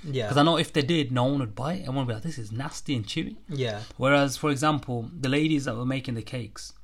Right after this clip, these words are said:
Speaker 1: Hmm.
Speaker 2: um, that company in London, I was meant to get the details, man. They're just so wicked. And I think they only,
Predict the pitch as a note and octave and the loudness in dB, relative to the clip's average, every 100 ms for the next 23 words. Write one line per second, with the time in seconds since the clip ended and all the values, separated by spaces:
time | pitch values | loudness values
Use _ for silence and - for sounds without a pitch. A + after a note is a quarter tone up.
0 | - C#3 A#2 A2 A2+ - - - - - | -12 -8 -6 -6 -10 -16 -20 -20 -14 -6
1 | A#2+ A2+ A2+ G#2+ G2+ - - - - - | -4 -4 -6 -8 -12 -18 -20 -20 -10 -6
2 | - C3 A#2+ B2 A#2 A#2 A#2 A2 G2 - | -2 -2 0 0 0 0 -2 -4 -8 -12
3 | - C3 F#3 G3 C3 A2 C3+ - F3+ C3 | -4 2 2 2 0 -2 -4 -4 -6 -6
4 | A2 A#2+ D3+ - D3 C#3+ D3 G#2+ - - | -6 -4 -2 2 4 4 2 -4 -8 -18
5 | - - A2+ D#3+ C#3+ C#3 C3+ C3 C#3 C#3+ | -12 -6 -2 0 2 0 0 0 2 2
6 | A#2+ | 0